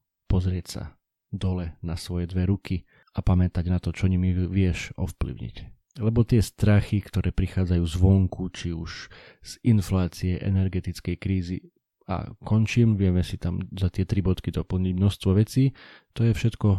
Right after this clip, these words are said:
ten vonkajší vplyv, vonkajší svet, na ktorý máš veľmi malý, a respektíve takmer žiadny dosah. A preto opäť sa vráťme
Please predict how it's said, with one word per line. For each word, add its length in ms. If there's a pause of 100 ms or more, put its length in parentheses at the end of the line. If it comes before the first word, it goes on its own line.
(280)
ten 160
vonkajší 920 (140)
vplyv, 400
vonkajší 560
svet, 240
na 160
ktorý 320
máš 320
veľmi 340
malý, 460
a 20 (140)
respektíve 640 (400)
takmer 320
žiadny 400
dosah. 400 (580)
A 140
preto 320
opäť 400
sa 80 (240)
vráťme 420